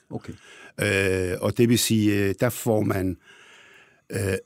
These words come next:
Speaker 2: <clears throat> altså et indtryk af, at, øh, når man nævner bestemt persons navn, øh, så får folk indtryk af, at der er noget der. Men journalisterne vil gerne have noget, øh, mere. Og det vil sige, der er man med til at sprede rygter om, øh,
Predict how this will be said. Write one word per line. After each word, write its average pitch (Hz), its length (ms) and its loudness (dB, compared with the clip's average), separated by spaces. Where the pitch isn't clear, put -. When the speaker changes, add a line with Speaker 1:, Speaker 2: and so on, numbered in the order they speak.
Speaker 2:
<clears throat> 175 280 10
altså 123 180 2
et 113 120 2
indtryk 123 440 6
af, 101 240 2
at, 95 280 -4
øh, 87 420 -4
når 110 140 2
man 110 140 6
nævner 139 300 4
bestemt 104 420 -2
persons 107 560 -2
navn, 85 380 -4
øh, - 60 -8
så - 200 -4
får 117 160 0
folk 107 340 -2
indtryk 101 500 -2
af, 62 40 -6
at - 120 -16
der 92 60 -4
er 92 160 -2
noget 113 300 0
der. 92 240 -2
Men 101 360 -2
journalisterne 104 640 0
vil 90 100 -2
gerne 95 240 -2
have 95 120 -2
noget, 85 360 -4
øh, 87 180 -6
mere. 90 360 0
Og 98 160 -4
det 107 80 4
vil 104 80 0
sige, 101 120 -4
der 123 60 4
er 123 40 4
man 110 220 4
med 117 160 2
til - 160 -4
at 87 200 -4
sprede 95 360 -4
rygter 101 400 -4
om, 78 420 -6
øh, 82 60 -10